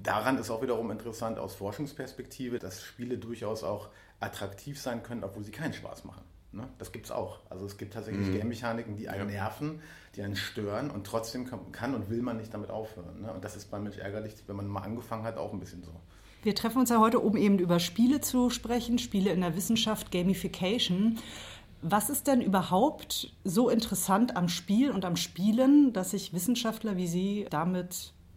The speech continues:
Speaker 3: über Jahre und Jahrzehnte befassen, Herr Eisenack? Sie sind Mathematiker, ja.
Speaker 2: Ich habe als Mathematiker angefangen. Ich bin Ökonom, ähm, der zu interdisziplinären Fragen rund um Klimawandel und Energiewende und Ressourcenmanagement arbeitet.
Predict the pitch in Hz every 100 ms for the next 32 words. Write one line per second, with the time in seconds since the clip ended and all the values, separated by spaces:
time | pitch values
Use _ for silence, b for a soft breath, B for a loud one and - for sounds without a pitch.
0 | - 160 160 143 147 190 208 170 180 175
1 | 180 170 170 156 160 143 147 143 113 -
2 | - - 131 123 131 123 123 - - 165
3 | 302 311 349 302 208 156 175 160 143 107
4 | 120 117 113 120 113 101 92 101 156 156
5 | - 165 160 - 165 127 - 110 113 127
6 | 104 110 143 170 - - - 120 117 110
7 | 104 101 98 - - 120 127 123 - -
8 | 131 127 123 123 123 120 120 117 117 -
9 | 113 113 117 104 107 104 92 117 131 135
10 | 131 139 135 127 - 101 101 - 101 98
11 | 98 127 127 131 123 123 123 - 98 -
12 | - - - 135 135 139 - 139 - -
13 | 156 151 143